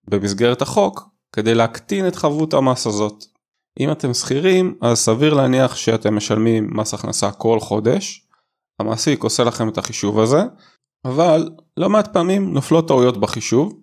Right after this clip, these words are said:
ולפעמים גם אם אין טעות, החישוב מתבסס על אותו חודש ולא על כל השנה. במידה ושילמנו יותר ממה שהיינו חייבים במהלך כל השנה, אנחנו יכולים להגיש, אה, בקשה להחזר מס. עכשיו תראו,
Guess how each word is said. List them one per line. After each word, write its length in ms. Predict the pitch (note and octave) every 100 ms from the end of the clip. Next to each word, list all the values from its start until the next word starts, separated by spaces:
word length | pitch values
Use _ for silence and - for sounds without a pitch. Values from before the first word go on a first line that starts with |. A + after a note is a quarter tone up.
| _ _ _ _ _ _ -
ולפעמים 480 | A#2 - D#3+ G3+ E3
גם 200 | D#3+ D#3+
אם 160 | D3+
אין 180 | F3+ A3
טעות, 440 | G3+ D#3 C#3+ D#3
החישוב 600 | B2+ A#2 - C#3+ C#3+ A#2 A2
מתבסס 580 | A2 A2 - B2+ -
על 100 | A2
אותו 220 | G#2+ C#3 B2
חודש 520 | - G#3+ E3 C#3+ -
ולא 420 | A2 A#2+ B2 A2+
על 80 | G#2
כל 200 | G#2+ G#2+
השנה. 360 | - G#2 G2+ - _ _ _ _
במידה 440 | A#2 G#2 G#2+ B2+ C#3+
ושילמנו 720 | B2 - A#2 C3 C3+ B2 A#2 - _ _ _
יותר 480 | A2 G#2 - C#3+ B2
ממה 240 | A2+ A2+
שהיינו 360 | A2+ A2+ A#2 A2+
חייבים 480 | - G2+ G2 A#2+ G#2
במהלך 440 | G2+ G2+ G#2 G2+ -
כל 140 | A2
השנה, 440 | G2 - G#2+ F#3 A#3+ - - _ _ -
אנחנו 260 | - - C3+
יכולים 460 | F3+ G#3+ G#3 A3 _ _ _ _
להגיש, 460 | B2 D3 F#3 - D#3
אה, 160 | D3+
בקשה 400 | C#3 - - F3+
להחזר 340 | E3 D3 D#3 F3
מס. 520 | F#3+ F3+ - - _ _ _ _ -
עכשיו 220 | - C3
תראו, 380 | D3+ C3+ A2+